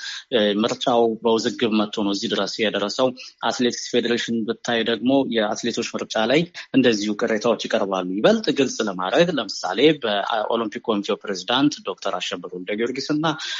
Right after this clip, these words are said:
በአትሌቲክስ ፌዴሬሽን ፕሬዚዳንት ኮማንደር ደራርቱ ቱሉ መካከል ያለው ውዝግብ ከሮ ከሮ እዚህ ድረስ አምጥቶናል። ይሄ መፈታት አለበት። ለውጤቱ ማጣትም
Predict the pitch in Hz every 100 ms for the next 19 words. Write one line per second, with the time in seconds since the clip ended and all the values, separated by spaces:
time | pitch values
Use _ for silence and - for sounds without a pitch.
0 | - 131 123 131 123 - - 117 113 107
1 | 107 110 - 107 104 101 123 127 - 110
2 | 107 104 104 98 107 107 - 113 104 -
3 | 117 110 110 113 110 - 107 101 120 139
4 | 139 127 107 95 - - _ 123 135 151
5 | 151 220 220 - - - - - - 151
6 | 143 - 135 160 175 - 131 113 104 107
7 | 120 110 117 107 - - - 104 110 104
8 | - 110 135 165 135 156 - 127 123 117
9 | 120 107 98 95 92 - 90 - - -
10 | - 113 107 117 - 127 - 117 120 135
11 | 135 175